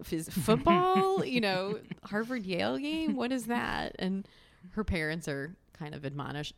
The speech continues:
Speaker 1: admonishing her about it.
Speaker 2: <laughs>
Speaker 1: Um, but we know Lorelai and Rory are not into sports. They are not into football.
Speaker 2: <laughs>
Speaker 1: And yet she's like, "I wanna go. I mean, if you're
Speaker 2: Yeah.
Speaker 1: gonna be there, it sounds like fun."
Speaker 2: Yeah.
Speaker 1: You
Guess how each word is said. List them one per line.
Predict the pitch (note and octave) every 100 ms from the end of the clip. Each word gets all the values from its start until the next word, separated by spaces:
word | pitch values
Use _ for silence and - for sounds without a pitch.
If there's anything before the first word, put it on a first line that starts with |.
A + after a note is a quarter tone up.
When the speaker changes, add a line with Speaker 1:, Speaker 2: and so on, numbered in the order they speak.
| -
Speaker 1:
admonishing | - E3 F3 D#3 E3 F3+ E3+
her | D#3
about | D3
it. | D3 -
Speaker 2:
<laughs> | G3 - E3 - -
Speaker 1:
Um, | F#3+ F3+ E3 D#3+ D#3+ - - - _ - _ -
but | A#3+ A#3 G3 - _ _ _ _ _ _
we | - A3+ B3
know | A#3+ A#3 B3 C#4+ C#4+ - - - F#3+ - -
Lorelai | F#3+ F3+ E3+ E3+ D#3
and | E3
Rory | D#3+ D3+
are | D#3
not | D#3 D3 C#3
into | - D3+
sports. | - B2+ G2+ D3+ -
They | D3+
are |
not | C#3+ B2+
into | C3+ D#3+
football. | - D3+ C#3+ A#2
Speaker 2:
<laughs> | -
Speaker 1:
And | A3
yet | C#4 F4 E3+ -
she's | - A#3+ A#3
like, | A3+ F#3
"I | C#4+
wanna | A#4 D5+ C4
go. | F3+ F#3+ D#4
I | D4+
mean, | E4+
if | E4 G#3
you're | B3+
Speaker 2:
Yeah. | C#5+
Speaker 1:
gonna | G#4
be | G#3+ F#3+
there, | G#3+ B3
it | C4
sounds | C4 B3+
like | C4
fun." | - B3+ D4 C#4+ C#4
Speaker 2:
Yeah. |
Speaker 1:
You | D4